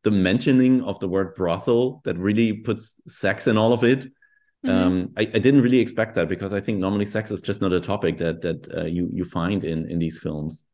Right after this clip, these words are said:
Speaker 1: It is, and, and when you look at the Parents Guide on I M D B, it, the moment is actually mentioned under, under sex and nudity.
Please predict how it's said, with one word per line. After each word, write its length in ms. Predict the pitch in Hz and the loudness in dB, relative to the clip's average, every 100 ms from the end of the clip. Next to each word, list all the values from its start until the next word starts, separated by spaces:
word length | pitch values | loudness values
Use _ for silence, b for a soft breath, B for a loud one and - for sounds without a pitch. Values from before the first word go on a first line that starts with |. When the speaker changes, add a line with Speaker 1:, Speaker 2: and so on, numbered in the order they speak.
| _ | _
Speaker 1:
It 120 | 113 | 4
is, 160 | 202 - | 4 4
and, 200 | 131 127 | 0 0
and 160 | 120 | 0
when 140 | 113 127 | 0 2
you 80 | 120 | 2
look 160 | 127 | 0
at 120 | 117 | -2
the 260 | 95 101 95 | -4 -2 -2
Parents 320 | - - - | -2 -4 -2
Guide 160 | - 98 | 0 0
on 100 | 95 | -2
I 100 | 92 | -2
M 100 | 95 | -2
D 60 | 95 | -2
B, 180 | 107 101 | -2 -4
it, 420 | 90 113 110 - | -4 -6 -6 -2
the 80 | 110 | 0
moment 400 | 101 101 135 139 | 2 4 4 4
is 180 | 120 139 | 2 0
actually 300 | 101 - 120 | -2 0 2
mentioned 420 | 98 135 147 98 | 4 2 0 -2
under, 440 | 87 98 101 95 92 | -2 0 2 0 -2
under 160 | 98 | -4
sex 300 | 95 117 - | -2 -4 -2
and 80 | 95 | -2
nudity. 500 | 98 113 95 82 80 | 0 0 -2 -6 -6